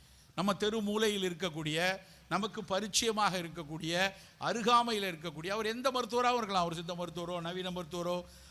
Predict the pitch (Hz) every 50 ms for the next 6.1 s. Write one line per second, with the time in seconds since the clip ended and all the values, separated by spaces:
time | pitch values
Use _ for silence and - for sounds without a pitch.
0 | - - - 160 175 196 202 185 185 185 180 180 170 175 175 170 - 180 175 170
1 | 175 175 180 180 - - - - - - - 170 180 202 226 247 254 226 180 170
2 | 180 180 175 175 196 233 269 269 269 277 254 254 - - - - 240 226 226 175
3 | 160 170 185 220 226 233 233 247 226 247 233 208 196 190 190 160 - 208 220 240
4 | 220 196 175 180 185 160 - 185 185 180 190 202 196 - 202 202 202 208 190 180
5 | 170 156 196 180 170 165 147 143 143 143 196 277 294 214 233 220 214 208 170 139
6 | -